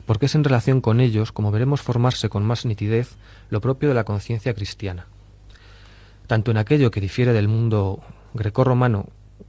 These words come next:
y de su modo de entender el mundo, como en aquello que se separa radicalmente de él. El concepto estoico de naturaleza comprende unitariamente a los seres humanos. La naturaleza que evocan los estoicos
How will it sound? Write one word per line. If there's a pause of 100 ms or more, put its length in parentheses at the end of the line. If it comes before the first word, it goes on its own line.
y
de
su
modo
de
entender
el
mundo, (800)
como
en
aquello
que
se
separa
radicalmente
de
él. (1400)
El
concepto
estoico
de
naturaleza (100)
comprende (140)
unitariamente
a
los
seres
humanos. (240)
La
naturaleza
que
evocan
los
estoicos